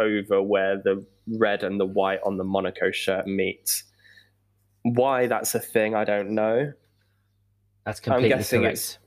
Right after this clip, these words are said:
Speaker 1: it's ridiculous.
Speaker 2: It makes no sense, but it makes perfect sense now.
Speaker 1: Yeah. But, ugh, it's just stupid, isn't it?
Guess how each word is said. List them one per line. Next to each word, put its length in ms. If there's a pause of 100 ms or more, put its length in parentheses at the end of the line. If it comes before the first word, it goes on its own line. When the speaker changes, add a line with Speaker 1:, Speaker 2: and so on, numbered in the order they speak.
(200)
Speaker 1:
it's 280
ridiculous. 760 (160)
Speaker 2:
It 200
makes 460 (220)
no 220
sense, 280
but 140
it 60
makes 180
perfect 400
sense 260
now. 160 (600)
Speaker 1:
Yeah. 340 (760)
But, 380 (600)
ugh, 60 (400)
it's 200
just 160
stupid, 400
isn't 180
it? 120